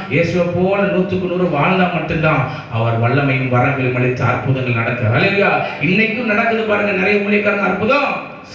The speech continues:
செய்றாங்க, இன்னைக்கும் வியாதி மறைகிறது. அல்லேலூயா. ஸ்தோத்திரம். அப்ப பாருங்க, இயேசு கழுதை குட்டியை ஏன் எடுத்தாருன்னா, அது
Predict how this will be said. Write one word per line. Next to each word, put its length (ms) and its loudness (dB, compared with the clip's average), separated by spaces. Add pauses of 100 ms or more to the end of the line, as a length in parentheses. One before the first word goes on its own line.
செய்றாங்க, 360 0
இன்னைக்கும் 440 -2
வியாதி 340 2
மறைகிறது. 680 2
அல்லேலூயா. 480 2 (600)
ஸ்தோத்திரம். 680 0
அப்ப 220 2
பாருங்க, 540 0 (160)
இயேசு 340 -4
கழுதை 340 0
குட்டியை 320 0
ஏன் 340 0
எடுத்தாருன்னா, 500 0 (1000)
அது 120 -6